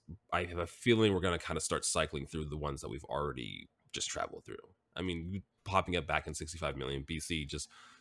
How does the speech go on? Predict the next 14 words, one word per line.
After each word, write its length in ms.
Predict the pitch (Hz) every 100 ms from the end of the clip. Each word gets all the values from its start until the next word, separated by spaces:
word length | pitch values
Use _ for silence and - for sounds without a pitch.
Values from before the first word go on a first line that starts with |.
| _ -
made 240 | 113 98
me 80 | 87
feel 220 | - 95
like, 140 | 85 78
and 140 | 135 127
if 120 | 104
I'm 460 | 101 95 101 104 104 _ _ _
in 100 | 113
my 100 | 113
me-, 280 | 104 104 95
memory 400 | 101 95 101 92
looking 280 | 92 95 95
at 160 | 87
the, 120 | -